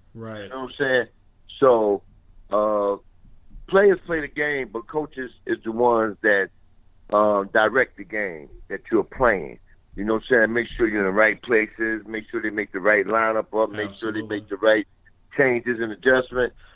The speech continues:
Speaker 2: But if they get nervous, then the team gonna get nervous. And, um, they, uh, the,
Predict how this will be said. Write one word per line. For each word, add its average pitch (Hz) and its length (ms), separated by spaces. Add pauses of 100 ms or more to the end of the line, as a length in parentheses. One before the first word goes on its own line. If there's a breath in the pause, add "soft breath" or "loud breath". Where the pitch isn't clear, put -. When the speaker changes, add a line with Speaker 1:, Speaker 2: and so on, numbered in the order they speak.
(140 soft breath)
Speaker 2:
But 110 300 (300)
if 117 160 (100)
they 190 180
get 190 320
nervous, 175 540 (760)
then 127 160
the 123 60
team 156 320
gonna 127 160
get 117 120
nervous. 104 340 (120)
And, 107 300
um, 107 540
they, 139 140
uh, 120 280 (160)
the, 104 280